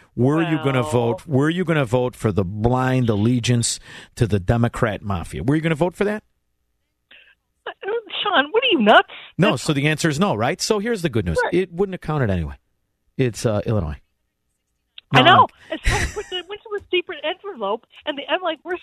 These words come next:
Speaker 2: the envelope going?" There's not even a secret hold box.
Speaker 1: Yeah.
Speaker 2: It was going to a white envelope.
Speaker 1: All right.
Speaker 2: So
Speaker 1: Well, listen,
Speaker 2: it's
Speaker 1: I'm gonna
Speaker 2: all
Speaker 1: make you feel good. I'm gonna count your vote here where it would have never been counted anyway. Who are you gonna vote for for governor?
Speaker 2: Well, I love Rabine.
Speaker 1: All right,
Speaker 2: I love
Speaker 1: Rabine.
Speaker 2: Rabine.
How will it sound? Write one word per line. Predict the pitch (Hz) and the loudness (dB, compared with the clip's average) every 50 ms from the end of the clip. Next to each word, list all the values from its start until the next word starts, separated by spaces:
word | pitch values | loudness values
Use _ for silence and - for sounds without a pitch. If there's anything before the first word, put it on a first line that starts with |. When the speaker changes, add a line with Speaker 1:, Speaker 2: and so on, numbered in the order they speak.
| - - | -8 -6
Speaker 2:
the | 370 | -6
envelope | - - 440 403 _ - | -6 -4 -6 -8 _ -8
going?" | 226 214 202 185 - - _ - | -8 -8 -8 -8 -12 -20 _ -10
There's | 339 359 311 - 349 | -8 -8 -8 -4 0
not | 349 349 359 | 2 2 2
even | 370 349 339 359 | 2 -2 -4 -8
a | 370 - - - | -10 -10 -8 -6
secret | 339 320 - - 330 320 294 | -6 -6 -6 -6 -14 -12 -12
hold | 247 - - 311 349 349 - - | -12 -8 -4 -2 -2 -2 0 4
box. | 247 208 190 160 160 - - - - - | 6 6 6 6 2 -4 -14 -18 -10 -2
Speaker 1:
Yeah. | - - - 392 | 2 2 4 4
Speaker 2:
It | |
was | 381 339 - - | 4 2 0 0
going | 370 381 392 - | -2 -2 -2 -2
to | - 359 | -4 -6
a | 339 | -2
white | - 359 403 - | 0 2 2 2
envelope. | 330 349 370 359 359 233 202 - - - - - - | 0 -2 -4 -4 -6 -6 -6 -6 -8 -12 -10 -2 0
Speaker 1:
All | 175 175 | 0 0
right. | 175 170 | 2 0
Speaker 2:
So | 170 175 | 0 0
Speaker 1:
Well, | 180 | 0
listen, | 208 208 - - 165 | 0 -2 -2 0 0
Speaker 2:
it's | |
Speaker 1:
I'm | 170 247 | 2 4
gonna | 277 285 | 4 4
Speaker 2:
all | 294 | 6
Speaker 1:
make | 302 - 208 | 4 4 2
you | 190 | -2
feel | - - 208 185 165 | -2 0 0 0 0
good. | 185 180 160 | 0 0 0
I'm | 165 170 | 0 -2
gonna | 180 175 | -2 -4
count | - - 190 185 180 - | -2 0 0 0 0 -2
your | 190 170 | -2 -2
vote | 139 175 180 170 151 | 0 0 0 0 0
here | 170 175 170 165 | 0 0 0 0
where | 156 151 147 | 0 0 0
it | 147 | 0
would | 143 139 | 0 0
have | 139 147 | 0 0
never | 156 147 143 | 0 -2 0
been | 139 143 | -2 0
counted | - 156 147 143 139 | 2 2 2 2 2
anyway. | 135 131 120 104 - - - - - | 2 2 0 -2 -4 -8 -10 -4 0
Who | - 254 269 | 2 2 2
are | 269 | 2
you | 262 240 | 0 0
gonna | 226 208 185 | 0 -2 0
vote | 160 180 175 - | 0 -2 -2 -2
for | - 170 151 | -4 -6 -4
for | - 147 | -4 -2
governor? | 117 131 117 95 87 80 - _ _ _ _ _ _ _ _ _ _ _ _ _ - | -2 -2 -2 -2 -6 -12 -14 _ _ _ _ _ _ _ _ _ _ _ _ _ 4
Speaker 2:
Well, | 254 247 226 196 190 180 | 6 8 8 10 8 6
I | 175 196 | 4 2
love | 202 220 240 233 185 165 156 | 2 2 2 2 0 -4 -10
Rabine. | 175 185 196 - 175 151 151 - - - | -10 -8 -8 -8 -10 -12 -12 -16 -18 -16
Speaker 1:
All | 95 87 80 | -14 -12 -8
right, | 73 95 135 143 - | -4 -4 -4 -4 -4
Speaker 2:
I | - - | -6 -6
love | - - - | -4 -4 -4
Speaker 1:
Rabine. | - - 185 185 | -4 -4 -6 -8
Speaker 2:
Rabine. | 190 180 175 175 180 180 | -10 -12 -14 -14 -20 -20